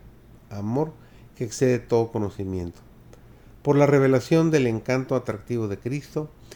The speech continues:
por el conocimiento de su amor expresado hacia nosotros, cuando aún éramos pecadores, el corazón obstinado se ablanda y se somete,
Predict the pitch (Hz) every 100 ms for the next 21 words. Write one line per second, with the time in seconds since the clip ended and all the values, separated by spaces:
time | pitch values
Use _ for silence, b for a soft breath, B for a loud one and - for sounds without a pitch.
0 | B - 139 135 135 131 120 131 131 143
1 | 139 139 113 117 107 120 120 - - 101
2 | 110 110 104 104 98 - 127 - 131 -
3 | - B B B B - - 139 131 123
4 | - 110 127 160 170 131 123 117 110 -
5 | 98 107 113 127 135 - - 113 123 113
6 | 107 143 147 - - 120 113 - 117 123
7 | 139 135 123 110 120 131 139 143 - 113
8 | 101 - 98 101 98 - 95